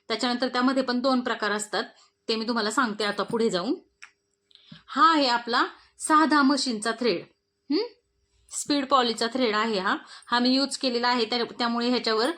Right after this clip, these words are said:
अ, स्टिकर नाहीये, पण हा स्पीड पॉलीचा थ्रेड आहे. त्याच्यानंतर हे आहेत दोन एम एमचे मोती. हे आहेत शुगर बीट्स ग्लासमधून.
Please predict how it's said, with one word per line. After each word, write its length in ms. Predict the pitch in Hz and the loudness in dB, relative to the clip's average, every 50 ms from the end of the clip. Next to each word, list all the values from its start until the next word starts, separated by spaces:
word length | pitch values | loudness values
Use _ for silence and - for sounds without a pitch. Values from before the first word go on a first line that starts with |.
| - - - - - | -8 -20 -20 -16 -8
अ, 160 | - 190 190 196 | -2 -2 -2 -2
स्टिकर 420 | - - 277 262 - 262 262 254 | -2 -4 -4 -4 0 0 0 2
नाहीये, 440 | 247 254 247 240 220 202 196 254 349 - - - _ - | 2 2 0 0 -2 -2 -2 -2 -2 -4 -6 -20 _ -6
पण 100 | - 233 | -4 -4
हा 160 | 240 233 254 247 | -2 -2 -2 -4
स्पीड 280 | 247 - - 285 269 | -4 -4 -6 -4 -4
पॉलीचा 400 | 254 277 254 220 220 220 208 214 | -2 -2 -2 -2 -2 -4 -6 -8
थ्रेड 280 | 208 208 220 226 202 190 | -6 -4 -4 -4 -2 -2
आहे. 240 | 190 196 202 175 160 156 _ _ _ - _ _ _ _ _ _ _ _ _ _ _ _ _ _ _ _ _ _ _ _ _ - _ _ - - - | -4 -4 -6 -8 -10 -12 _ _ _ -20 _ _ _ _ _ _ _ _ _ _ _ _ _ _ _ _ _ _ _ _ _ -20 _ _ -18 -8 -4
त्याच्यानंतर 560 | 233 226 233 262 240 233 240 233 233 254 277 320 - - _ _ _ | -4 -2 -2 -2 -4 -2 -4 -4 -4 -4 -6 -6 -8 -14 _ _ _
हे 140 | - 254 269 | -4 -2 0
आहेत 400 | 262 262 262 254 247 254 226 202 | 0 2 2 2 0 0 -2 0
दोन 240 | 247 262 254 240 | 2 2 2 2
एम 120 | 240 226 226 | 0 -2 -2
एमचे 260 | 226 226 220 - 262 | -2 -4 -2 -2 -2
मोती. 480 | 254 277 269 226 - - 190 156 - _ _ - - _ _ _ _ - - - - _ _ _ _ _ _ _ _ - - - _ _ _ _ _ _ - - - - - - - - - - - - - - _ - | 0 0 0 -2 -2 -6 -10 -10 -12 _ _ -20 -20 _ _ _ _ -20 -20 -20 -20 _ _ _ _ _ _ _ _ -18 -18 -18 _ _ _ _ _ _ -20 -20 -20 -20 -20 -20 -20 -20 -20 -20 -20 -20 -20 -18 _ -4
हे 80 | 247 247 | -2 0
आहेत 260 | 262 269 269 226 254 - | 0 0 0 -2 -2 0
शुगर 340 | - 330 302 262 277 277 | 0 0 2 2 2 0
बीट्स 340 | 262 208 247 311 311 - - - - 208 | 0 -2 -4 -4 -4 -6 -12 -12 -10 -4
ग्लासमधून. 600 | 208 254 226 214 208 - 214 214 208 185 175 160 | -2 0 0 0 -2 -4 -4 -4 -4 -4 -4 -8